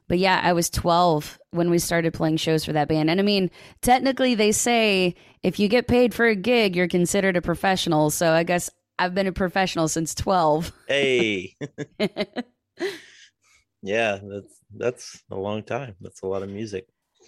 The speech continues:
Speaker 1: It is.
Speaker 2: Uh,
Speaker 1: It's, it's definitely a lot of music. <laughs>
Speaker 2: <laughs> What would you, what would you say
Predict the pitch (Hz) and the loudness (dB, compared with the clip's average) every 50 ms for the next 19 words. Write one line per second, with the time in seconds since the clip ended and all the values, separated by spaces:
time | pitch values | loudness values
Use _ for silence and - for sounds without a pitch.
0 | - - 180 180 190 185 170 156 151 - - - - 120 127 120 110 98 - - | -10 -6 -2 0 0 2 2 0 -2 -4 -6 -4 -2 0 2 2 2 0 -2 -4
1 | - - 180 170 - - 180 165 - 175 170 160 156 139 160 170 175 190 160 165 | -6 -6 -8 -8 -6 -4 -6 -4 -4 -4 -4 -2 -2 -2 -2 -2 0 0 0 0
2 | 160 165 - - - - - - 359 - - - - - - 110 - - 127 101 | 0 -2 -2 -6 -8 -10 -8 -6 -6 -6 -6 -8 -12 -12 -12 -10 -8 -8 -8 -8
3 | - _ _ _ - 123 143 156 165 156 139 123 - - 123 139 147 160 139 139 | -8 _ _ _ -2 -2 0 0 -2 -4 -6 -12 -8 -4 -2 -2 -2 -4 -8 -12
4 | 127 - - 120 117 117 110 107 104 101 | -14 -8 -4 -2 -2 -2 -2 -4 -8 -10